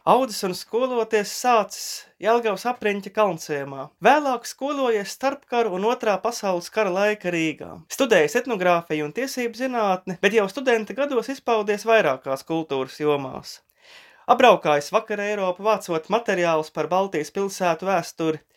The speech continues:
iedraudzējies ar vairākiem Latvijas gleznotājiem, sakārtojis un izdevis viņiem veltītus reprodukciju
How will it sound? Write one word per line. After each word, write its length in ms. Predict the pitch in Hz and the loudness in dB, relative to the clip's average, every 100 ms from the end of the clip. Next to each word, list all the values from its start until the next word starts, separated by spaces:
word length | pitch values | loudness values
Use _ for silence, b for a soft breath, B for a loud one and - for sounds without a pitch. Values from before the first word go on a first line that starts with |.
| 302 | 0
iedraudzējies 720 | 302 233 202 202 196 180 175 185 | 4 4 4 2 2 2 0 -2
ar 60 | 190 | 0
vairākiem 540 | 254 233 - 175 170 | 2 2 2 -2 -4
Latvijas 380 | 226 175 156 156 | -4 -4 -4 -4
gleznotājiem, 880 | 220 233 214 170 - 175 170 160 156 - b b | -4 -2 -2 -4 0 0 2 0 -2 -8 b b
sakārtojis 720 | - 277 277 233 196 208 190 190 | -2 0 2 2 2 -2 -2 -4
un 80 | 233 | -6
izdevis 400 | 269 240 226 - - - | -2 0 0 -4 -18 -8
viņiem 300 | 226 247 208 | -4 -2 0
veltītus 480 | 247 240 220 196 - | 2 2 -2 -4 -4
reprodukciju 560 | 262 185 156 147 - 165 | -2 -2 -2 -4 -4 -4